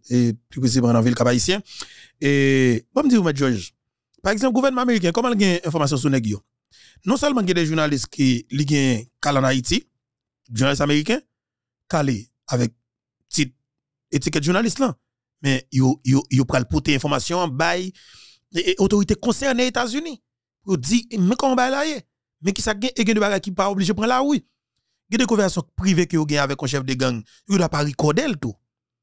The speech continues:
Gen qui gen pour, pour, pour public là, mais gen qui c'est pour service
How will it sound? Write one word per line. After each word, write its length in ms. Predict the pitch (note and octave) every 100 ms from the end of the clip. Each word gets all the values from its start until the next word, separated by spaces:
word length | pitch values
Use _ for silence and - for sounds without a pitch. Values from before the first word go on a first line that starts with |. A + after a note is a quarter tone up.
| _ _ _ -
Gen 240 | A3 F3+
qui 100 | D#3
gen 220 | D3+ C#3+
pour, 240 | B2+ C#3 A#2+
pour, 160 | C3+
pour 160 | - C#3
public 340 | C#3+ C#3 C#3+
là, 140 | B3+ D4+ - -
mais 120 | C#3+
gen 300 | C#3+ D3+ A#3+
qui 60 | -
c'est 100 | D3+
pour 240 | D3 F#3+ _ _
service 600 | - - - D3+ B3 -